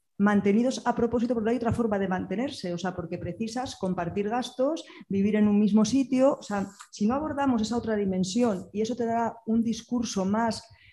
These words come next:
de grandes retos, que no es, mm, obviar las diferencias, las diferentes cuestiones de diferentes opresiones, todo lo que queramos pensar, pero me, a mí me parece un eje que hay que de algún modo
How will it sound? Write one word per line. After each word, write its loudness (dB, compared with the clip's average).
de 0
grandes 2
retos, -2
que -6
no 0
es, -4
mm, 2
obviar 6
las 0
diferencias, 0
las -2
diferentes -2
cuestiones -2
de 0
diferentes -2
opresiones, 4
todo 2
lo 6
que 2
queramos 4
pensar, -4
pero -2
me, 0
a -2
mí 4
me 2
parece 2
un 4
eje 0
que 0
hay 4
que 0
de 4
algún 2
modo 6